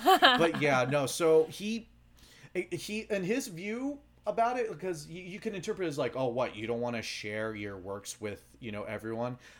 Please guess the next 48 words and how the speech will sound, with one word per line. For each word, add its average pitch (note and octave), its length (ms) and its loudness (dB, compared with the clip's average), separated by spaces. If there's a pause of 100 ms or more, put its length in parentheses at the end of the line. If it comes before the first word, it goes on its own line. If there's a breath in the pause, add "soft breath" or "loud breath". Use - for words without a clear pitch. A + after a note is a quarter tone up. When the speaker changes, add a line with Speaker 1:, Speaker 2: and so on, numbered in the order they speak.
(100)
Speaker 2:
But C#3 160 0
it's C#3+ 200 -2
like, C#3 260 -4
no, F3 280 0
it's A#2+ 140 -4
not E3+ 180 -6
that C#3+ 100 -2
I B2 80 0
don't C3 180 -4
wanna B2+ 200 -4
share G#2+ 280 -6
works. B2+ 400 -6
It's, - 320 -8 (300)
I C3+ 200 0
love C3 480 -2
comics C#3 800 -6 (360 soft breath)
so - 240 -4
much. C#3 240 0
In C#3+ 60 -2
fact, D3+ 220 0
he D3+ 80 -4
doesn't G3+ 260 -4
like D#3+ 180 -4
to E3 80 -12
use D#3+ 200 -6
the C3 80 -8
term C3+ 280 -6
graphic A#2 400 -2
novel. F2+ 320 -10
He A#2 120 -10
acknowledges C3+ 560 -6
it B2+ 260 -6 (240 soft breath)
as A2+ 440 -4 (260)
comics, B2 640 -2 (400)
you B2+ 100 -4
know? A2+ 300 -2
So, - 80 6
Speaker 1:
Okay. A3 200 8
Speaker 2:
and C3+ 120 0
he, D#3 240 -2
and C3+ 120 -2
he C#3 120 -8
just, C#3+ 240 -10
he C#3 160 -8
loved, A#2+ 360 -4
he D#3 140 -8
loves D3+ 440 -2
the, C3 360 -2